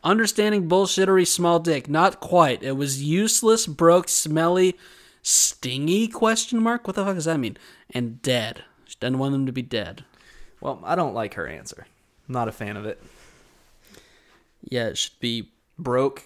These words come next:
Speaker 2: I mean, really, we're all broke on the inside.
Speaker 1: Not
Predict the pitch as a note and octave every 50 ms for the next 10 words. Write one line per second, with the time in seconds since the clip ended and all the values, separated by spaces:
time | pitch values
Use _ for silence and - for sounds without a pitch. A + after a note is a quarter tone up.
0 | - - A#2+ A2+ G#2+ G#2 G#2 G#2+ A2 A2+ A#2 A2 A2 - - - - - - -
1 | A#2+ A2 G#2+ G#2 G2 - - G#2+ F#2+ E2+ - - - _ _ _ _ _ _ _
2 | _ _ _ _ _ - A2 G#2+ G#2+ G#2+ A2 G#2+ - - - A2 A2+ - - -
3 | - - _ - - - - - - - - - D#3 - - - - - - -
4 | - - - - - - - - - - - - C3 B2+ B2 B2+ -